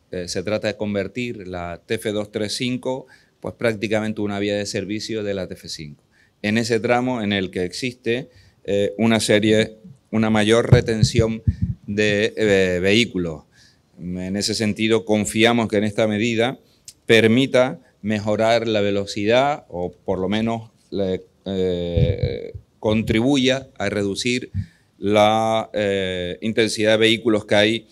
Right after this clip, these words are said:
y la retención de vehículos que hay en ese punto a lo largo de la mañana sentido Santa Cruz. La puesta en servicio del nuevo enlace de la T F veinticuatro con la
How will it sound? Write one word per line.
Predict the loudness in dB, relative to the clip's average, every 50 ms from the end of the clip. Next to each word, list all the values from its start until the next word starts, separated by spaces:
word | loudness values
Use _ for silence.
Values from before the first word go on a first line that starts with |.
| _ _ -10 -2 2
y | 4
la | 6 8 8
retención | 6 6 2 2 0 -2 -2 -4 -6 -6
de | -4
vehículos | -4 -4 -4 -4 -4 -4 -4
que | -2 -2
hay | -2 -2
en | -2 -2
ese | -4 -4 -6 -6
punto | -6 -6 -8 -8 -6 -4 -4
a | -2
lo | 0 0
largo | 0 0 0 0 -2 -4 -4 -6 -10 _ _ _
de | -4 0 0
la | 2 2 0
mañana | 0 -2 -2 -2 -4 -4 -4
sentido | -4 -4 -6 -6 -4 -4 -4 -4
Santa | -4 -6 -8 -8 -8 -10
Cruz. | -12 -12 -16 -16 _ _ _ -20 -20 _ _ _ -2
La | 2 4 6 6 6
puesta | 4 2 0 0 -2
en | -2
servicio | 0 -2 -2 -2 -2 -2 -2 -2
del | 0
nuevo | 0 0 0 0
enlace | 2 2 2 2 2 0 -2 -2 -2 -2
de | -2 -2 -2
la | -2 -4 -4 -4
T | -6 -6
F | -6 -4 -6
veinticuatro | -6 -6 -6 -8 -8 -6 -4 -4 -4 -4 -6 -8 -8
con | -8 -8 -8
la | -8 -8 -10 -10 -12 -14